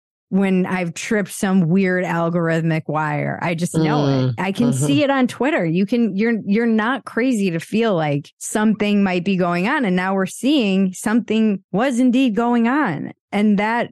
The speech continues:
Speaker 1: promise of giving people a voice and having this, the playing fields be leveled, you know, it doesn't matter if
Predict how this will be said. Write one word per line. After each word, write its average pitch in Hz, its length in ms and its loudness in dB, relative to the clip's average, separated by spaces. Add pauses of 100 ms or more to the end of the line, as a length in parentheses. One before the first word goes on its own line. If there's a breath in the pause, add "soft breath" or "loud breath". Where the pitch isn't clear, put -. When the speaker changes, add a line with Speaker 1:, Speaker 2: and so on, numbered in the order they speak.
Speaker 1:
promise 226 540 -2
of 175 340 -4
giving 196 320 0
people 190 360 -2
a 175 80 -2
voice 180 520 -2
and 180 140 0
having 190 400 0
this, - 440 -4 (120)
the 165 600 -2
playing 208 400 0
fields 175 380 -2
be 170 160 0
leveled, 165 720 -2
you 190 100 0
know, 185 160 0
it 180 100 -2
doesn't 220 320 0
matter 175 500 -2
if 165 300 -6